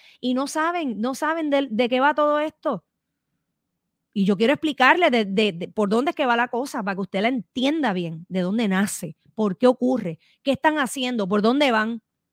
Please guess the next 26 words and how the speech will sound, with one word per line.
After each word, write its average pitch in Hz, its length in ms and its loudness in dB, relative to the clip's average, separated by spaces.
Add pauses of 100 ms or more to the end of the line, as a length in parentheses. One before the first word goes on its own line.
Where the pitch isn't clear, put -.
por 247 140 4
dónde 277 240 8
van 330 140 10
en 370 120 2
Puerto 226 300 0
Rico. 165 400 -12 (1160)
¿Ok? 185 180 -8 (340)
Así 220 240 -4
que 277 80 -4
no 247 100 -2
se 240 120 -2
puede 254 200 0
perder 254 280 0
esos 294 180 0
episodios. 294 560 2
Y 302 100 -4
por 349 180 4
último, 294 380 -4
gente, 269 460 -8 (260)
por 254 180 0
último, 254 500 -4
para 220 200 -4
ustedes, 208 600 -6 (1000)
Acción 220 320 0
Poética 247 540 2
Argentina 233 640 0